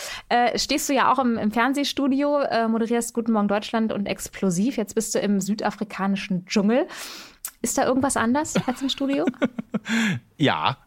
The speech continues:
Speaker 2: <laughs> es ist ganz, ganz viel.
Speaker 1: <laughs> Echt?
Speaker 2: Eigentlich, eigentlich
Speaker 1: Weil
Speaker 2: ist
Speaker 1: es sagen
Speaker 2: alles
Speaker 1: ja viele,
Speaker 2: anders.
Speaker 1: das fand ich ja so lustig am letzten Jahr, weil so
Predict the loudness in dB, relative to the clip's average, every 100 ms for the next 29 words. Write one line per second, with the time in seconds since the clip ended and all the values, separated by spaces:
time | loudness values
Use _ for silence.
0 | -2 0 -2 -4 -4 -6 -4 -4 -2 0
1 | -2 0 0 0 -2 2 2 2 -2 0
2 | 4 4 2 -2 -2 2 2 2 2 2
3 | 2 0 0 2 2 2 0 -2 -4 0
4 | 2 2 2 2 2 0 -2 0 2 2
5 | -2 -2 0 2 2 4 2 0